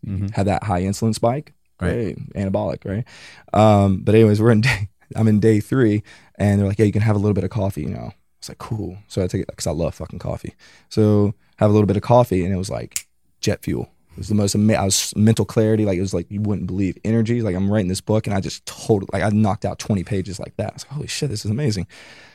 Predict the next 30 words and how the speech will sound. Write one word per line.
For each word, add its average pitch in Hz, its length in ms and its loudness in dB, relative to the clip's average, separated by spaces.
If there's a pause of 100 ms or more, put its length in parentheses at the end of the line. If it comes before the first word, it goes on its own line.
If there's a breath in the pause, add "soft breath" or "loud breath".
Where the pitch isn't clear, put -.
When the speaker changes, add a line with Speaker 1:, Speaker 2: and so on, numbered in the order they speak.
(140 loud breath)
Speaker 1:
But 104 140 0
that's 127 260 4
not 135 140 4
the 98 60 0
effect 98 260 -2
I - 80 -4
was - 120 -8
caring 92 260 -4
about. - 300 -6
I - 100 -6
was 107 120 0
like, - 120 -6
"What 117 360 4
about 120 220 4
this 107 160 0
test? - 440 -6
Like, - 180 -8
what 120 220 2
about 117 220 4
me 113 140 4
getting 104 220 2
awesome? 98 360 -2
Like, - 160 -12
how 123 200 2
did 123 120 2
this 120 200 2
fit 104 160 -2
into 95 180 -2
the 90 80 -4
plan?" 87 320 -6